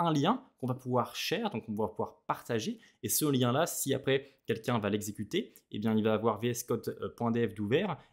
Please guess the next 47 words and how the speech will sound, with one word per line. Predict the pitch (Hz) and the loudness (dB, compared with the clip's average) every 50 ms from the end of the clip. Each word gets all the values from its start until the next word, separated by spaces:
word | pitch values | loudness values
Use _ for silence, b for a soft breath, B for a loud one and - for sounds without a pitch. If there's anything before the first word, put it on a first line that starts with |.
| B - | B 0
et | 135 143 | 2 4
on | 139 | 4
va | 123 123 | 4 4
lui | 127 117 | 4 2
proposer | 123 - 170 - - 123 117 110 139 196 226 - - _ | 2 0 0 2 2 4 2 4 2 0 0 -2 -6 _
est-ce | - 120 - - | -4 -4 -4 -2
que | - - 156 | -2 0 2
vous | 180 165 120 120 110 | 2 2 0 -4 -4
voulez, | 101 107 110 135 180 202 - - _ | 0 2 2 2 2 0 -2 -8 _
eh | - 104 | -6 -2
bien, | 104 120 143 - - - | -2 -2 -2 -2 -4 -4
importer | - 202 202 202 - 175 165 - - - 151 | -2 -2 0 0 0 -2 -4 -4 -4 -6 -6
ce | - - | -6 -6
profil | - - 120 104 - - 190 147 | -8 -6 -6 -6 -6 -6 -8 -6
directement | 123 120 113 - 139 147 160 143 | -4 -6 -6 -4 -2 -2 0 2
dans | 120 113 107 104 | 4 4 2 2
votre | 113 175 196 196 - 151 | 2 2 0 2 2 0
version | 131 127 - - - 175 165 | 0 0 -2 -4 -6 -6 -6
de | 151 | -4
V | 139 143 | -4 -4
S | 143 - | -4 -4
Code. | - 127 110 110 107 B B B B - | -4 -6 -6 -6 -8 B B B B -8
Et | |
donc, | 107 107 101 | -6 -6 -4
vous | 95 98 | -4 -4
allez | 90 | -6
pouvoir | 92 - - 120 135 135 | -4 -4 -2 -2 0 0
l'importer | 127 123 123 123 113 - 135 | 0 0 -2 -2 -4 -4 -2
dans | 120 107 | -2 -2
votre | 104 104 101 | -2 -2 -2
version | 104 95 - - 175 233 - B B B B - | -2 -4 -4 -6 -6 -6 -6 B B B B -8
et | 165 - | -6 -4
tac, | - 175 - - - b b b - | -4 -4 -6 -8 -14 b b b -8
vous | 127 127 131 | -2 0 2
allez | 120 123 | 4 4
avoir | 127 120 113 143 139 - | 4 4 4 2 0 -2
tout | - - | -4 -8
un | 190 160 | -6 -6
système | - 156 143 - 156 151 143 123 | -6 -8 -6 -4 -2 -2 0 0
d'extensions, | 139 143 - - 156 151 - - - 156 156 156 B B B B B - | -2 -4 -6 -6 -8 -8 -8 -8 -6 -6 -8 -8 B B B B B 0
euh, | 117 113 110 | 2 4 4
de | 139 147 | 4 2
settings | 143 - 156 143 147 - - 147 147 147 135 127 - | 2 2 2 0 0 -2 -2 -2 0 0 0 -2 -2
et | 127 | -2
de, | 123 123 131 131 131 - | -2 0 0 0 0 0
euh, | 110 104 | -2 -4
shortcuts | - 123 127 - - 156 185 214 - | -4 -6 -10 -8 -8 -8 -8 -8 -10